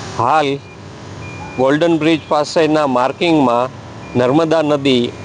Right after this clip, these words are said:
અઠ્યાવીસ ફીટની ઊંચાઈએ વહી રહી છે. ભરૂચ જિલ્લાના તમામ નદી કિનારાના ગામોને, લોકોને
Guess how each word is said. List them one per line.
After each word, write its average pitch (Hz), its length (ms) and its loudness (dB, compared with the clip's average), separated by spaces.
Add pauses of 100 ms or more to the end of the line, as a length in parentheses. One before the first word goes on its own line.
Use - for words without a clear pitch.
(160)
અઠ્યાવીસ 175 800 0 (600)
ફીટની 165 640 2 (920)
ઊંચાઈએ 156 640 2 (220)
વહી 160 300 4
રહી 147 280 4
છે. 143 200 0 (2500)
ભરૂચ 151 240 2
જિલ્લાના 170 760 2 (180)
તમામ 175 520 2
નદી 151 340 4
કિનારાના 156 960 2 (600)
ગામોને, 156 600 4
લોકોને 135 800 2